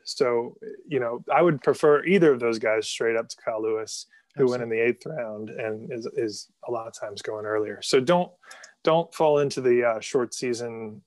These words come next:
recency bias, um, with, with Kyle Lewis. I think we, we agree on that one, it sounds like. Um, give one more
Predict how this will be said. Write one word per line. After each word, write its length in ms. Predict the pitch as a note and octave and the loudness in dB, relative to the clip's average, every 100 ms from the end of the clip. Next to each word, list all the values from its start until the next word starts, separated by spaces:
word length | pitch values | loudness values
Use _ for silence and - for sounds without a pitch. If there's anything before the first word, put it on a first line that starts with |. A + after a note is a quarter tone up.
| _ - | _ -2
recency 440 | B2+ B2 A2 - | 0 0 -8 -10
bias, 560 | - - - - - _ D#3+ | -6 -6 -6 -10 -10 _ -4
um, 300 | B2 A#2 A2 _ _ - - - - - | -4 -4 -8 _ _ -14 -14 -14 -12 -2
with, 260 | A2+ A#2 - | -2 -2 -8
with 180 | - - | -8 -2
Kyle 240 | A#2 A#2+ | -2 0
Lewis. 240 | B2+ B2 | -2 -2
I 40 | C3 | -2
think 160 | B2+ | 0
we, 160 | B2+ A#2 | 2 0
we 220 | B2 A#2+ | 2 0
agree 300 | A#2 C3 D3 | 4 4 6
on 140 | C#3+ C3+ | 4 4
that 160 | A#2+ | 0
one, 100 | A2 | -2
it 80 | G#2 | -14
sounds 240 | A#2 A2 | -14 -10
like. 200 | A2+ A2+ - C3+ | -10 -12 -10 -4
Um, 320 | C3+ C3+ C3+ _ _ _ _ _ _ _ _ - D#3+ | -2 -4 -14 _ _ _ _ _ _ _ _ -12 0
give 200 | C#4+ C#4 | 0 4
one 300 | A3 G#3 G3 | 4 4 4
more 520 | F3 E3+ D#3+ D3+ | 4 2 2 -2